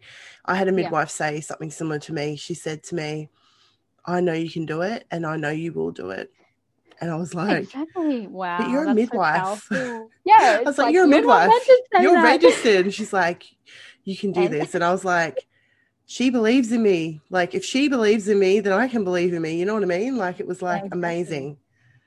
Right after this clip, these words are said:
Speaker 2: And that validation is so needed too. Like, I
Speaker 1: It
Speaker 2: was, I was
Speaker 1: is.
Speaker 2: saying actually to my birth keeper earlier today, I said,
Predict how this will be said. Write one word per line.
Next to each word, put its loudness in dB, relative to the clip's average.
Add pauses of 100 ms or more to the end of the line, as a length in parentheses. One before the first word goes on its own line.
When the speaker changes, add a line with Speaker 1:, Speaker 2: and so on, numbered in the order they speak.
(160)
Speaker 2:
And -2
that -2
validation -4
is -18
so -8
needed -14
too. -12
Like, -8
I -4
Speaker 1:
It -8
Speaker 2:
was, -8
I -4
was -12
Speaker 1:
is. -20
Speaker 2:
saying -10
actually -12
to -16
my -12
birth -10
keeper -12
earlier -10
today, -12
I -10
said, -20